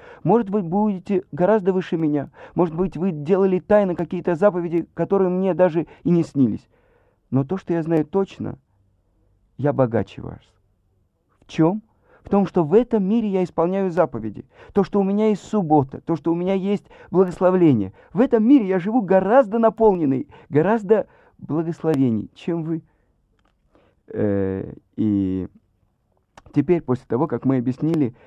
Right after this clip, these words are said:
что это такое, даю вам благословление, если мы будем исполнять его заповеди, это и есть благословление. И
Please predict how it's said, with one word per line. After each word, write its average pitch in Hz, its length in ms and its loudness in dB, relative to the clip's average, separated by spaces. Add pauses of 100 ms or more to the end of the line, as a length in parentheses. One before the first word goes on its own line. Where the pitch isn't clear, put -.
(120)
что - 220 -2
это 185 180 -2
такое, 165 300 0
даю 135 240 2
вам 160 160 2
благословление, 139 720 0
если 175 280 0
мы 170 180 2
будем 202 380 0
исполнять 165 720 0
его 143 140 0
заповеди, 196 560 -2 (240)
это 202 240 2
и - 20 0
есть 147 440 0
благословление. 123 840 0 (720)
И 95 540 0